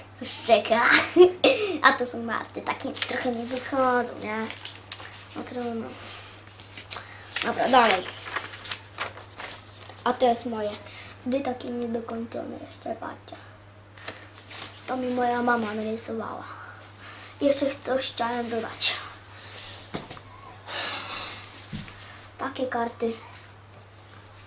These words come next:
Auta dwa. Umiecie czytać? Patrzcie.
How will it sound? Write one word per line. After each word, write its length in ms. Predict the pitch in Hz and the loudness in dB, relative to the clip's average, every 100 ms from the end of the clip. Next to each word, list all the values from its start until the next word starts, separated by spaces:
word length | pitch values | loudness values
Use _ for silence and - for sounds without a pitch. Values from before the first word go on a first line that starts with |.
| - - 247 | -20 -12 -12
Auta 300 | 226 240 220 | -6 -2 -2
dwa. 200 | 220 - - - - - - - - - - - - - - - - - - | -2 -4 -8 -14 -20 -20 -20 -20 -20 -20 -20 -16 -16 -16 -20 -20 -20 -12 0
Umiecie 380 | 415 311 226 | 4 4 4
czytać? 540 | 214 220 226 254 262 - - | -4 -4 4 4 4 -2 -2
Patrzcie. 360 | - - - - | -2 -2 -4 -6